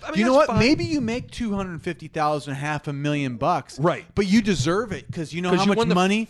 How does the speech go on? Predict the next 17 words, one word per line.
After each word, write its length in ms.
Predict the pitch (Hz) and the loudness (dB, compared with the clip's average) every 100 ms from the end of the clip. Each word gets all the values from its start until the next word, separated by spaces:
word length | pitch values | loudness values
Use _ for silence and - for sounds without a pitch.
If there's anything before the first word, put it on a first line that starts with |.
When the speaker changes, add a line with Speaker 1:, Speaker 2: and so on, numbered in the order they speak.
| - | -10
Speaker 1:
<laughs> 100 | - | -4
right. 320 | 240 - - 160 | -4 -2 -6 -2
Speaker 2:
you 100 | 175 | 0
won 180 | 202 | 2
the 80 | 233 | 0
Heisman, 420 | 190 208 233 190 | 0 0 -2 0
Speaker 1:
Yeah. 100 | 220 | 0
Speaker 2:
you 80 | 180 | 0
brought 320 | 170 175 185 | 2 2 4
in 120 | 190 175 | 2 -4
a 40 | |
couple 360 | 170 180 160 180 | -6 -6 -6 -6
extra 320 | 170 - 160 | -8 -8 -6
million 300 | 151 160 151 | -4 -4 -4
Speaker 1:
Right. 200 | 160 170 | -2 -2
Speaker 2:
dollars. 320 | 202 160 139 | -2 -6 -6
Like, 180 | 151 139 | -6 -6